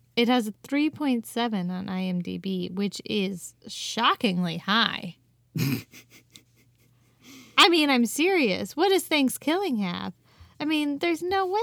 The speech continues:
Speaker 1: this is a three point seven. Who, who out there is giving this movie a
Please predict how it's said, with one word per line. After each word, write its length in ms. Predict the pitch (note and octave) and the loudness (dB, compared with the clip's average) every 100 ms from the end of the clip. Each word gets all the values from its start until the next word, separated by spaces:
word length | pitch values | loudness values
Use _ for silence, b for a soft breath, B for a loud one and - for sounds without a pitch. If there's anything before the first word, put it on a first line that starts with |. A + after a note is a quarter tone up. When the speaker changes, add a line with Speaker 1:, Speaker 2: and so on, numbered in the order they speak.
| A4+ | 0
Speaker 1:
this 180 | C4 G#3+ | 0 -2
is 160 | G#3+ G3 | -2 -6
a 80 | |
three 260 | F#3 G#3 G#3 | -6 -4 -4
point 300 | F#3 G3+ F3+ | -2 -2 -2
seven. 500 | - G3 F3+ E3+ F3 F3+ b b b b _ | -4 -6 -4 -4 -8 -12 b b b b _
Who, 80 | C5 - _ - B B | -4 -4 _ -20 B B
who 120 | - D5+ G5 G5 F#5+ - | -2 2 4 4 4 4
out 340 | E4+ A4+ - | 6 6 4
there 240 | D#4+ B3+ | 2 4
is 280 | A#3 A#3 G3+ | 4 2 0
giving 360 | - D#4 F4 D#4 | -2 0 2 2
this 180 | C4 A#3 | 2 4
movie 460 | A#3+ E4 E4+ | 4 4 4
a 60 | A3 | 4